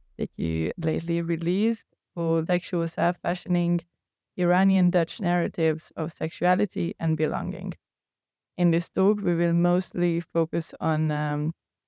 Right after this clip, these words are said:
the, um, Iranian Dutch context, but I will also bring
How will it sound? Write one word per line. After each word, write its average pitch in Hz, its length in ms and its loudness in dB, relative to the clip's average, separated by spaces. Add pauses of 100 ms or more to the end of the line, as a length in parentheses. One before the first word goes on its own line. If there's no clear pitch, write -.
(140)
the, 156 300 -2
um, 143 500 -2 (160)
Iranian 160 520 2
Dutch - 440 -2 (120)
context, 220 560 0
but 160 100 -4
I 160 160 2
will 160 120 0
also 160 460 0
bring 160 480 0